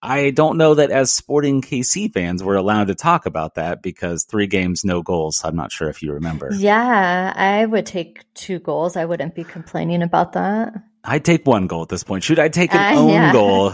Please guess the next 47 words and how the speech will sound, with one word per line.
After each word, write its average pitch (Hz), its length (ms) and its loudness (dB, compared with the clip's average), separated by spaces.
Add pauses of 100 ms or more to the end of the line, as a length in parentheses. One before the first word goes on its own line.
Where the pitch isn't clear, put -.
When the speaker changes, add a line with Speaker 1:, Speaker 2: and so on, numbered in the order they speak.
Speaker 1:
you 123 80 2
know, 113 80 2
as 113 140 0
long 117 140 4
as 107 120 2
we're 110 140 2
not 101 180 0
the 104 80 0
Speaker 2:
<laughs> 95 80 2
Speaker 1:
ones 98 160 0
scoring 101 400 0
it. 87 140 -4
I 110 140 2
just 123 200 -4
want 113 220 2
something 180 480 4
to 120 100 0
go 110 220 6
Speaker 2:
Yeah. - 80 4
<laughs> - 20 2
Speaker 1:
into 107 200 0
the 92 100 0
back 101 300 0
of 98 120 -2
our 87 200 0 (120)
opponent's 110 520 -2
Speaker 2:
Uh, - 40 -4
Speaker 1:
net. - 200 -10
If - 140 -20
Speaker 2:
that 220 180 2
Speaker 1:
Paul 143 160 6
Speaker 2:
would 135 140 6
be 127 60 6
our 123 80 6
Speaker 1:
Arriola 120 80 6
could 120 80 6
Speaker 2:
luck. 180 220 6
Speaker 1:
put 127 100 4
another, 107 460 2
if 160 160 2
our 156 80 6
first 170 280 0
goal 139 160 6
of 135 40 4
the 139 80 2
year 120 180 2
is 120 140 0